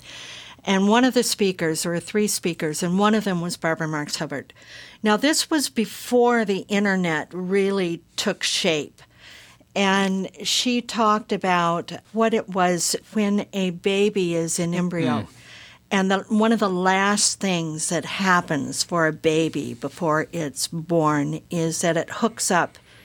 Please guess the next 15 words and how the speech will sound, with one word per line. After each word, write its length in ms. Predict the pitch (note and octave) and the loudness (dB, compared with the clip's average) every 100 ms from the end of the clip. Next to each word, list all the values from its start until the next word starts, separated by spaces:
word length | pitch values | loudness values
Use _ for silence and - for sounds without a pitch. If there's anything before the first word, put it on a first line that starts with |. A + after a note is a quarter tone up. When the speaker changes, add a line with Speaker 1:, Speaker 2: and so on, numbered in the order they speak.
| - | -12
Speaker 1:
its 260 | F#3 E3+ - | -6 0 0
nervous 460 | F3 E3 D#3+ D3+ C#3 | 2 2 0 0 -4
system. 640 | - C#3 - C#3 C3+ A#2+ | -4 -2 -4 -2 -2 -4
Speaker 2:
Mm-hmm. 220 | G#2 G#2 - - - - | -4 -6 -8 -14 -18 -6
Speaker 1:
And 300 | G#3 G3 F#3+ | -2 0 0
she 180 | - C#4 | 0 2
was 160 | C#4 | 0
predicting, 760 | - A#3+ G3 A3 A3 F#3 C#3+ D3 | -2 -2 0 0 -2 -6 -4 -2
being 220 | A3 G#3+ | 0 2
a 80 | G3 | 0
futurist 760 | - B3+ C4 G3 D#3+ C3 - - | 0 0 2 0 -2 -2 -4 -4
as 160 | D#3 | -4
she 220 | C#3+ C3 | -2 0
Speaker 2:
Mm-hmm. 140 | D#3 F3 | 0 -2
Speaker 1:
is, 180 | - | -4